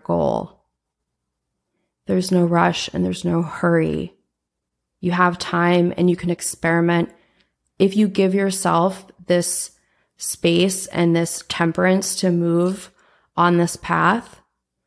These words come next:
and allow yourself to experiment and move at a pace that feels good in your nervous system,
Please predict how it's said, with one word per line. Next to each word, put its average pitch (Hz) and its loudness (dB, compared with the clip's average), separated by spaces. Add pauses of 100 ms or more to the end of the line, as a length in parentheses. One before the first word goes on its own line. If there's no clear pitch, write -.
(220)
and 175 -2
allow 170 0
yourself 170 -2
to - -6
experiment 190 2
and 170 -2
move 180 2
at 165 0
a 165 -2
pace 180 -2
that 180 -6
feels 165 -6
good 180 0
in 170 -2
your 165 -4
nervous 165 -6
system, 196 -4